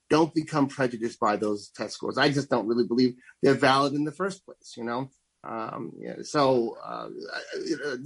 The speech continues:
testing is a whole other, um, you know, um, discussion, really. But I was surprised to see the five hundred million in there. I don't know exactly what it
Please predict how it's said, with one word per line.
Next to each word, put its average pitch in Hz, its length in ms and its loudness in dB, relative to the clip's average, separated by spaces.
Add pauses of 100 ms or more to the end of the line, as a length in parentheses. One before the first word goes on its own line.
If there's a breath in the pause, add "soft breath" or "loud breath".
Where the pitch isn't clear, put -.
(220)
testing 196 400 4
is 151 100 4
a 139 120 0
whole 147 560 2 (420 soft breath)
other, 143 360 2
um, 120 600 -2
you 135 100 -6
know, 117 280 -4
um, 110 440 -8
discussion, 139 540 0
really. 139 340 2 (380)
But 160 140 6
I 180 240 4
was 269 220 -4
surprised 165 680 0
to 139 80 -8
see 143 280 -2
the 135 120 0
five 127 320 0
hundred 117 280 -4
million 113 480 0
in 113 180 4
there. 92 280 2
I 127 160 4
don't 190 180 4
know 165 200 6
exactly 135 540 2
what 123 140 -2
it 110 100 -4